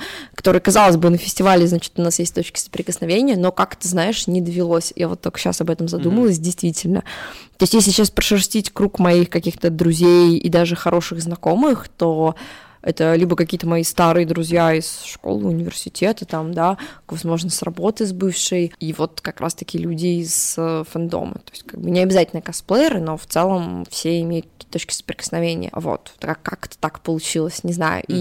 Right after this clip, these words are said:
Speaker 2: Мгм.
Speaker 1: так, что прям я с кем-то долго общалась, а потом это общение прекратилось, такого я тоже не помню.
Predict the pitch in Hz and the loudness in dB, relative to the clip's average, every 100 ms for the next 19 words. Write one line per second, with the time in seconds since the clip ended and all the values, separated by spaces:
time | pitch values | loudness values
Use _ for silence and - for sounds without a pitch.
0 | 180 170 190 - 185 - 190 180 - 185 | 0 0 0 0 -2 2 2 2 0 -2
1 | 175 185 190 180 185 - 185 175 175 - | -2 2 4 4 2 2 2 2 0 -4
2 | 180 170 165 - 170 170 - - 175 - | -2 0 0 0 0 -2 -2 -6 -6 0
3 | 254 262 - 175 175 170 185 175 170 - | 0 0 -2 0 0 0 -2 -2 -4 -2
4 | 165 233 254 185 | 0 2 2 0